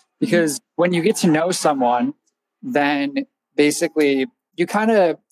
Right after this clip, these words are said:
reputation is kinda like these social tokens, right? Social tokens were, like, this, like, meme thing that were popular for a little bit, but we kinda all have, like, in our heads, we,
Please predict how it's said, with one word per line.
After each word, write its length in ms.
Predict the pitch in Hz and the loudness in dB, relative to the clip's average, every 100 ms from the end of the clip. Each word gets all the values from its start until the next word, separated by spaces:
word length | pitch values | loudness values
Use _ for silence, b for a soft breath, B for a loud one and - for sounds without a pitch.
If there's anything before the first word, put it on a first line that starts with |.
| - | -4
reputation 760 | 151 170 170 - 143 139 170 156 | -2 -2 -4 -2 -2 -2 -2 -2
is 140 | 131 | -2
kinda 240 | - 131 127 | -4 -2 0
like 200 | 127 123 | 0 -2
these 200 | 120 - | -4 -4
social 360 | 123 117 143 | -4 -4 -4
tokens, 960 | 131 147 147 160 165 170 175 175 - - b b b - | -2 -2 0 -4 -6 -8 -8 -10 -10 -14 b b b -6
right? 180 | 139 135 | -4 -2
Social 320 | - 131 139 | -2 -4 -2
tokens 460 | 135 139 143 139 127 | -2 0 0 -2 0
were, 80 | 131 | 2
like, 200 | 131 - | 0 -2
this, 180 | 127 | -4
like, 180 | 123 120 - _ _ _ | -4 -4 -8 _ _ _
meme 500 | 131 135 135 131 135 | -10 -4 -4 -4 -6
thing 640 | 123 - 135 135 131 131 120 | -8 -4 -2 -2 -2 -2 -2
that 380 | 123 120 123 127 | 0 0 -2 -4
were 120 | 123 | -6
popular 560 | - 127 123 123 123 | -4 -6 -4 -2 -2
for 200 | 120 131 | -2 -2
a 80 | 123 | 0
little 260 | 123 123 123 | 0 0 -2
bit, 360 | 123 123 120 - b b _ | -2 -2 -2 -6 b b _
but 320 | 131 139 139 _ _ _ | 0 0 0 _ _ _
we 220 | 135 160 | -6 -4
kinda 400 | - 220 233 240 | -4 0 4 4
all 240 | - 170 156 | 4 0 -2
have, 280 | 151 151 139 | -4 -4 0
like, 280 | 139 127 _ _ _ | 0 0 _ _ _
in 100 | 160 | 0
our 260 | 147 139 143 | 2 2 -2
heads, 540 | - - 180 165 127 | -10 -4 -2 -2 -2
we, 300 | 131 131 127 | -2 -2 -4